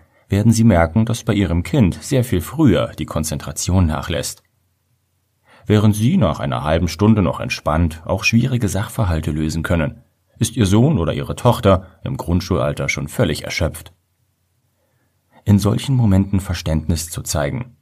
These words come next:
verlangt Ihnen womöglich viel Nachsicht gegenüber Ihrem Kind ab.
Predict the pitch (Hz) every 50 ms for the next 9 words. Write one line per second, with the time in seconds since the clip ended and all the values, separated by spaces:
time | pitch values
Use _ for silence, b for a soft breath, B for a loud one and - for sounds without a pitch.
0 | _ _ - - 76 71 76 85 92 92 - 76 73 73 67 - 71 78 82 90
1 | - 87 76 - - - - 135 - 98 85 78 76 92 104 - - - 73 -
2 | - - - - 107 113 113 107 120 123 127 123 120 110 117 117 117 - - 110
3 | 87 - - 64 62 - -